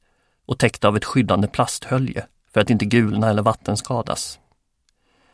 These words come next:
"Tysk effektivitet", tänkte Todd,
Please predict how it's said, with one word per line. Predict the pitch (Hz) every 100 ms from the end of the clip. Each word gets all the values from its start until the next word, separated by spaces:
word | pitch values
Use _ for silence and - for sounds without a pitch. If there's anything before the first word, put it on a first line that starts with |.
| _ _ _ _ _ _ -
"Tysk | - 110 - - - -
effektivitet", | 107 - - - - - - - - - _ _ _ -
tänkte | - -
Todd, | 131 - -